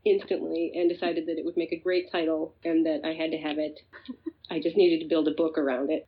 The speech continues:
uh, which I've never done before, and I'm not sure I will ever do again, 'cause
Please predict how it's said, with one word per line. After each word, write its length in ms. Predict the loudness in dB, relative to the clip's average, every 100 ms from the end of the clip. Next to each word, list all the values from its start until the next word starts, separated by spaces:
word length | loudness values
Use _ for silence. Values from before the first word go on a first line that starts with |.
| -6
uh, 220 | -2 0
which 160 | 2
I've 120 | 2 2
never 240 | 2 2
done 280 | 2 4 4
before, 540 | 2 0 -4 -2 -4 -8 -8
and 300 | -4 -2 -4 -4
I'm 140 | 0
not 220 | 2 0
sure 160 | -2 0
I 40 |
will 160 | 2 2
ever 200 | 2 2
do 160 | 2 2
again, 440 | 2 -2 -2 -2 -2
'cause 340 | 0 2 4